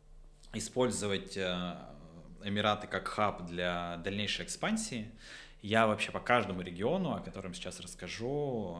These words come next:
у меня цель открыть, а, сначала M V P. Под M V P мы подразумеваем три кофейни, которые я делаю на свои деньги. А, м, приезжает проект-менеджер,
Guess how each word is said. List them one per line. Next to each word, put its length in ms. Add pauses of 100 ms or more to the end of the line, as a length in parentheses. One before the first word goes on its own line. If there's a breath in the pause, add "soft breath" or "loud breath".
у 60
меня 240
цель 380
открыть, 580 (420 loud breath)
а, 760
сначала 400
M 120
V 100
P. 280 (300)
Под 160
M 80
V 80
P 220
мы 100
подразумеваем 800
три 1000
кофейни, 680
которые 500
я 200
делаю 280
на 60
свои 240
деньги. 480 (480 loud breath)
А, 560
м, 160 (1300)
приезжает 400
проект-менеджер, 800